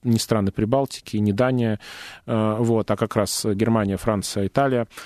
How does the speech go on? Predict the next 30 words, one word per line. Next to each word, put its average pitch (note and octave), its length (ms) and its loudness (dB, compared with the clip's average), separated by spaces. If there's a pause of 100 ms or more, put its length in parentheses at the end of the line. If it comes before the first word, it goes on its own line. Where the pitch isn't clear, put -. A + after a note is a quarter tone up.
(240)
Вот, B2+ 420 0
соответственно, C3+ 420 0
при C#3 140 -2
такой C#3+ 300 0
ситуации D#3 720 2
на-, C3 240 0
нам C3 260 2
будет C#3 140 0
очень C#3 280 -2
интересно, G2+ 720 0
э, G2 360 0
как - 200 -2
развива-, G#2 400 2
будут A2+ 280 -2
развиваться G#2+ 420 0
отношения G#2 400 0
с - 140 -4
Е C#3 240 2
С, - 160 -6
и B2+ 100 2
мы B2 180 4
в C3 80 -2
данном B2+ 240 0
случае, A#2+ 560 0
как - 220 -8
ни A2 60 -4
странно, A#2+ 320 0
с - 80 -6
Турцией A2+ 420 -4
находимся A2 520 -2